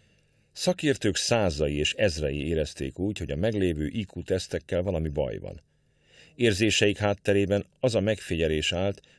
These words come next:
hogy az I Q teszteken nem sikerült kellőképpen magas pontszámot elérniük.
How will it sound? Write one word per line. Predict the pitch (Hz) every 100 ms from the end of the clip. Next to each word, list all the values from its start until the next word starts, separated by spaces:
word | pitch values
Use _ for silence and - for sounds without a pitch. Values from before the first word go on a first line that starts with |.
| _
hogy | 82
az | 95
I | 127 139
Q | -
teszteken | 92 110 - 110 104
nem | 107 143
sikerült | 101 82 - 73 71 -
kellőképpen | 87 78 71 78 - 73
magas | 78 78 69
pontszámot | - 69 69 - 60 58
elérniük. | 65 64 58 55 57 -